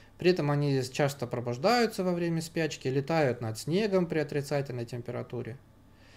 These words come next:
и так далее. Также установлено, что основной секс у них во время зимней спячки. Как они в таком состоянии к сексу способны, вообще загадка науки.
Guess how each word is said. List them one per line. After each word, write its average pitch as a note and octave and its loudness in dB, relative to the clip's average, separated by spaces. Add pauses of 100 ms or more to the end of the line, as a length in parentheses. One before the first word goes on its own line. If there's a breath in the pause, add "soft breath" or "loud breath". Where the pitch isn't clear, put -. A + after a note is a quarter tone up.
(220 soft breath)
и D3 -4
так C#3+ 0
далее. A2 -2 (300 loud breath)
Также G3+ 6
установлено, F3+ 4
что D3 2
основной D#3 4
секс F#3+ 0
у C#3+ 0
них C#3 -2
во A#2+ 0
время C3 0
зимней A2+ -2
спячки. - -10 (200)
Как E3 2
они E3 4
в D#3+ -4
таком D3 0
состоянии B2+ -2 (260)
к - -18
сексу F#3 0
способны, C#3 -4
вообще A2+ -4
загадка G#2+ -6
науки. E3 -4